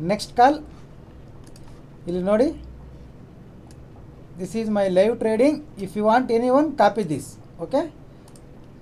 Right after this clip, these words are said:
ಎಲ್ಲಿಗೆ ಎಷ್ಟು ಬೈ ಮಾಡಿರೋದಲ್ಲಿ ನೀವು ನೋಡಿ,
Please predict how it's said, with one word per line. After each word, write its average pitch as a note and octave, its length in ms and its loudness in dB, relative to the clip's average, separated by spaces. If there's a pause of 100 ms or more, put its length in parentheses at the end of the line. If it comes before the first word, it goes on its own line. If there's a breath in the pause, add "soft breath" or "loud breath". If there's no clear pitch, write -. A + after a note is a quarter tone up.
(160)
ಎಲ್ಲಿಗೆ A#3 640 2
ಎಷ್ಟು G#3 200 -8
ಬೈ A3+ 140 2
ಮಾಡಿರೋದಲ್ಲಿ G#3+ 560 2 (2500)
ನೀವು G#3+ 180 -4
ನೋಡಿ, G#3 340 -2